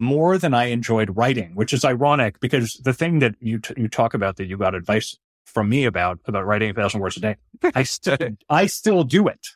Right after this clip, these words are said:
Speaker 1: Like,
Speaker 2: Yeah.
Speaker 1: so that kind of writing, which is a personal type of writing that I do myself for myself, I got up this morning and yesterday and the day before, and I wrote a thousand words a day. And I've been doing it for, I think, probably over twenty years.
Speaker 2: Yeah,
Speaker 1: But
Speaker 2: I
Speaker 1: that's
Speaker 2: think
Speaker 1: a
Speaker 2: I'm probably
Speaker 1: different
Speaker 2: about
Speaker 1: type of writing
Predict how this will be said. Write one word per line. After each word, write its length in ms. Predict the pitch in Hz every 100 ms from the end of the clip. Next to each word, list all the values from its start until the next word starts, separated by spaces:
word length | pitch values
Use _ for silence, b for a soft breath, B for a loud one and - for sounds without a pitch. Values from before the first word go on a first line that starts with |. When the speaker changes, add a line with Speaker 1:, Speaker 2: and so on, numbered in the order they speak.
| _ _ _ _ _
Speaker 1:
Like, 120 | 120 104
Speaker 2:
Yeah. 100 | 85
Speaker 1:
so 120 | 165
that 400 | 107 - 175 226
kind 260 | - 214 208
of 140 | 135
writing, 360 | 110 156 139 101
which 180 | 110 110
is 100 | 110
a 60 |
personal 540 | - - 180 - 180 135
type 180 | 131 117
of 80 |
writing 300 | 110 110 110
that 140 | 104 104
I 100 | 107
do 160 | 104
myself 560 | 113 95 - - 165 -
for 240 | - 175
myself, 480 | 202 127 - 190 87 _ _ _ _ _
I 120 | 123 117
got 220 | 117 131
up 120 | 151
this 180 | 170 -
morning 360 | 175 269 90 - -
and 200 | 135 135
yesterday 460 | 214 - - - -
and 160 | 131
the 60 | 156
day 140 | 156
before, 360 | 180 170 233 -
and 120 | 120
I 80 | 127
wrote 240 | 117 117 127
a 40 |
thousand 360 | - 113 127 143
words 180 | 135
a 40 | 143
day. 160 | 165 131
And 80 |
I've 80 | 113
been 140 | 113 113
doing 180 | 120
it 100 | 117
for, 120 | - 107
I 80 |
think, 200 | 92 135 - _ -
probably 380 | 117 156 101
over 160 | 95 95
twenty 260 | - 95 90
years. 460 | 98 78 87 - _ _ _ _ _ _
Speaker 2:
Yeah, 180 | 92 101
Speaker 1:
But 120 | 95
Speaker 2:
I 60 | 95
Speaker 1:
that's 180 | 139 -
Speaker 2:
think 120 | 127
Speaker 1:
a 0 |
Speaker 2:
I'm 40 |
probably 260 | 139 190 -
Speaker 1:
different 40 |
Speaker 2:
about 40 | 208
Speaker 1:
type 140 | 180
of 60 | 120
writing 260 | 151 147